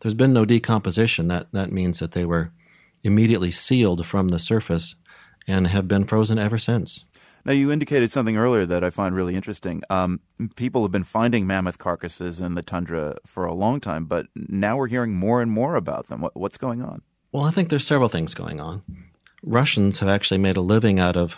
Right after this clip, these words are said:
Speaker 1: uh, harvesting mammoth ivory going back into the Victorian times and before.
Speaker 2: Hmm.
Speaker 1: So, in fact, a lot of piano keys, buttons, billiard balls of the nineteenth century were made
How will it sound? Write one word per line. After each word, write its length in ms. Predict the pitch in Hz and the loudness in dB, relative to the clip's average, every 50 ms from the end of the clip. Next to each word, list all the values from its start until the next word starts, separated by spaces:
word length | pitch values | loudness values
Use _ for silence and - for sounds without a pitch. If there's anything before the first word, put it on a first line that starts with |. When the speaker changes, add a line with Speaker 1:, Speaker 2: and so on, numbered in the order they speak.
| - _ _ - - - _ _ _ _ | -16 _ _ -20 -20 -20 _ _ _ _
Speaker 1:
uh, 60 | - 85 | -10 -8
harvesting 800 | 82 - 117 117 117 110 107 104 - - 98 92 87 85 82 98 - 104 | -4 0 2 4 4 4 4 2 2 0 2 2 2 2 0 0 -2 0
mammoth 380 | 98 101 107 107 98 85 - | 2 4 4 4 2 2 0
ivory 400 | - - 98 113 120 98 95 85 | 0 2 4 4 4 2 0 -2
going 260 | 82 90 90 85 85 | -2 0 0 0 0
back 280 | 85 87 87 87 85 - | 2 0 0 -2 0 -2
into 200 | 87 85 - - | -4 -2 -2 -4
the 140 | 87 82 80 | -4 -4 -4
Victorian 640 | 85 82 - - 113 110 104 98 87 82 78 82 | -4 -6 -4 -2 -2 0 0 0 0 0 -2 -4
times 340 | - - 90 82 85 85 - | -6 -6 -6 -4 -4 -4 -6
and 100 | 90 82 | -8 -8
before. 540 | - 82 82 - - 87 82 80 82 85 - _ | -8 -10 -10 -8 -6 -6 -4 -4 -6 -8 -10 _
Speaker 2:
Hmm. 200 | 101 113 139 120 76 - _ - - _ _ _ _ | -8 -6 -6 -6 -10 -14 _ -20 -20 _ _ _ _
Speaker 1:
So, 180 | - - 104 | -8 -4 -4
in 80 | 98 92 | -4 -2
fact, 280 | 90 107 101 90 - 92 | 0 0 -2 0 0 -2
a 40 | |
lot 240 | 87 92 92 95 92 | 0 2 4 4 4
of 260 | 90 85 82 85 - - _ _ _ _ _ _ _ _ _ | 4 2 2 0 -6 -12 _ _ _ _ _ _ _ _ _
piano 360 | - - 107 98 95 95 92 90 | -2 2 4 4 6 6 4 2
keys, 480 | 82 - - 95 90 92 90 85 80 | 2 0 0 2 2 2 2 0 -2
buttons, 540 | - 87 92 90 90 98 95 92 90 87 85 | -2 0 0 0 0 0 -2 0 0 -2 -4
billiard 440 | 104 90 98 90 90 90 92 87 85 | -4 -2 -2 0 0 0 -2 -2 -2
balls 340 | 85 85 85 85 85 82 87 | 0 0 0 0 0 -2 -4
of 100 | 82 80 | -4 -2
the 80 | 87 | -2
nineteenth 320 | 92 90 90 - 92 87 82 | -2 -2 -2 -2 -4 -4 -2
century 360 | - 95 92 - - 85 85 | -2 -4 -4 -2 -4 -6 -4
were 160 | 82 90 85 | -2 0 0
made 440 | 87 92 101 107 104 101 98 101 | 2 4 4 4 4 4 2 -2